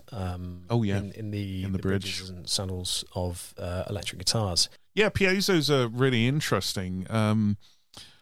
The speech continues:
Speaker 2: I've heard, um, some of the Yamaha six-string, five-string and six-string basses, people like, uh,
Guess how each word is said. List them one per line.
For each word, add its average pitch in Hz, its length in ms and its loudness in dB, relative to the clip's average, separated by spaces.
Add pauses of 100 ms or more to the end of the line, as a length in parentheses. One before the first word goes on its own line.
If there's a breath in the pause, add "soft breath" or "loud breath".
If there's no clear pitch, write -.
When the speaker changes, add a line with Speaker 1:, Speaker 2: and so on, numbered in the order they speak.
(140 loud breath)
Speaker 2:
I've 117 220 2
heard, 131 460 4
um, 107 640 4
some 131 240 2
of 113 60 2
the 110 120 2
Yamaha 110 600 4 (220)
six-string, 107 840 0 (160)
five-string 113 540 2
and 101 100 2
six-string 110 440 0
basses, 110 460 4
people 104 320 0
like, 98 380 -2
uh, 101 240 0